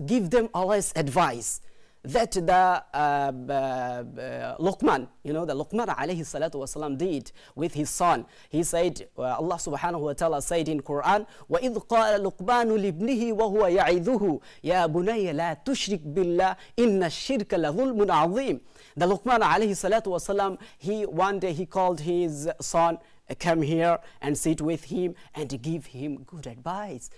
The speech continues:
Said, لا تشرك بالله. Don't join with Allah subhanahu wa ta'ala any makhluk, anyone,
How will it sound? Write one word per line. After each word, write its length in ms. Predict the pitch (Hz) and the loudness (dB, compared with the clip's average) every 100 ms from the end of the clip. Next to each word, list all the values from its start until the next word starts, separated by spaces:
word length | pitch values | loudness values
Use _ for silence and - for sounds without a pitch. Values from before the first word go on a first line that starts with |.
| - | -18
Said, 460 | - 190 202 202 - - _ - | -8 0 0 0 -8 -20 _ -8
لا 380 | 180 254 240 226 - | -6 -4 -6 -8 -2
تشرك 500 | 294 - 240 160 156 | -2 0 -2 -2 -2
بالله. 560 | 226 220 208 202 147 - - - | 0 4 4 4 4 -2 -12 0
Don't 360 | 294 - 208 | 0 0 0
join 360 | 269 269 254 214 | 2 2 0 0
with 260 | 208 240 - | 0 -2 -4
Allah 280 | 180 190 262 | -4 -2 -2
subhanahu 500 | - 185 156 220 208 | -4 -6 -2 0 0
wa 160 | 170 156 | -2 -4
ta'ala 400 | - 180 170 156 - | -2 -2 0 -2 -2
any 220 | 190 180 | -2 0
makhluk, 480 | 143 - 180 202 - - - | -4 -2 2 2 0 -10 -4
anyone, 500 | 139 147 175 180 | -2 0 2 0